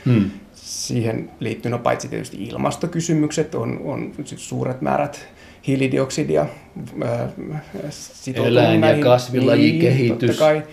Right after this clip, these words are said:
Speaker 1: vesi, ties mikä.
Speaker 2: Niin, mutta se on myös tärkeä elinkeino näille kahdellekymmenelle miljoonalle ihmiselle, ja se on myös paljon muuta. Se on pyhä paikka
Speaker 1: Mm, mm.
Speaker 2: alkuperäiskansoille. Se on osa heidän uskontoaan, koko, koko niin kuin maailmankuvaansa.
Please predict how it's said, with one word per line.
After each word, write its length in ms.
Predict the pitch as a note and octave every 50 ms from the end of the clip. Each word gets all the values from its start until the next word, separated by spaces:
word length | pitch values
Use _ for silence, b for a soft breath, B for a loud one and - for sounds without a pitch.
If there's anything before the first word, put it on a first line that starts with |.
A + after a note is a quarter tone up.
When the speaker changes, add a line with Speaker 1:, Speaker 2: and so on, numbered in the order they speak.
| - -
Speaker 1:
vesi, 580 | A2+ C3 C3+ C3+ B2+ - C#3+ B2+ A#2 - - - -
ties 280 | - C#3+ B2+ A#2+ - A#2+
mikä. 220 | B2+ C#3 C#3 -
Speaker 2:
Niin, 340 | D#3 E3+ D#3+ D3 C3 B2 B2
mutta 220 | C3 C3+ C3 C#3+
se 140 | B2+ B2+ C#3+
on 120 | C#3 C3+ C3+
myös 340 | - C#3+ C3 C3+ C3+ - - - - -
tärkeä 460 | C3 B2 B2+ B2+ - E3+ F3+ F3+ F3+ - -
elinkeino 640 | - D#3 D3 D3 D3+ D3 D3 D#3 D3+ D3+ D#3 D#3 C3+ - - -
näille 280 | - D3 C3 B2+ C3 C#3
kahdellekymmenelle 680 | C#3 - - B2+ C3 C3 C3+ C3 C#3 C#3 C3+ C3+ C3+
miljoonalle 460 | C#3 C#3 C#3 C#3 C#3 C3+ C3+ C3+ C3+ C3+ - _ -
ihmiselle, 580 | B2+ C3+ D3 C#3+ C3+ C#3 D3+ C#3+ D3 C#3+ C#3+ C#3+ - - B2+
ja 200 | B2 B2 C3 -
se 200 | - - - -
on 100 | - -
myös 340 | A#2+ B2+ - - - - - - _
paljon 240 | - A#2+ B2+ B2+ B2
muuta. 400 | B2+ C#3+ D3 C#3+ C#3+ C#3 - C#3+ -
Se 200 | - - - C2+
on 200 | C2 C#2 C#2 C#2+ -
pyhä 220 | - - C3+ D3
paikka 600 | - - D#2 C#2+ C#2+ - - - - D#3 B2+ - -
Speaker 1:
Mm, 80 | C3+
mm. 240 | A#2+ A2+ A2 A2 G#2 -
Speaker 2:
alkuperäiskansoille. 1080 | D3+ B2+ A2+ G2+ G2 G2 F#2+ C#3 - - - - C#3+ C#3 C3 - D3 C3+ C#3 C#3 C#3 C3 - - -
Se 180 | - - C3
on 180 | B2 A#2 - - - - - -
osa 220 | - - - -
heidän 380 | B2 - - - - C2+ - - - -
uskontoaan, 600 | C3 B2 - - D2+ C#2+ C#2 C#2 D2 C#2+ C#2+ D2 D2
koko, 260 | - C2+ C#2 C#2+ C2+
koko 340 | - - - C2+ - C#2 C2
niin 160 | C2+ C#2 D2
kuin 100 | - C#2+
maailmankuvaansa. 880 | C#2+ C2+ B1 A#1 C2 C2+ B1+ C2 - - - A#1+ G1+ G1+ - D#3 - -